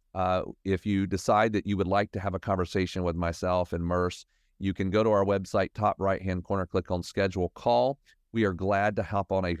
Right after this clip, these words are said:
complimentary, no obligation phone call with you just to kinda talk a little bit about maybe what we're talking about today. Uh, and, and if you have some questions, we're glad to answer that for you.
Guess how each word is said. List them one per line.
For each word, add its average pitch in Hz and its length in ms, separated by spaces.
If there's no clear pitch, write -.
complimentary, 104 800
no 107 240
obligation 95 640
phone 98 220
call 95 220
with 90 200
you 90 160
just 175 140
to - 40
kinda 135 180
talk 117 220
a 117 40
little 104 180
bit 98 120
about 95 380
maybe 95 220
what 90 140
we're - 100
talking 87 320
about 82 220
today. 87 440
Uh, 87 240
and, 90 300
and 87 180
if 82 160
you 90 100
have 98 180
some 95 140
questions, 87 460
we're 82 80
glad 82 260
to 82 100
answer 82 280
that 80 180
for 78 180
you. 78 200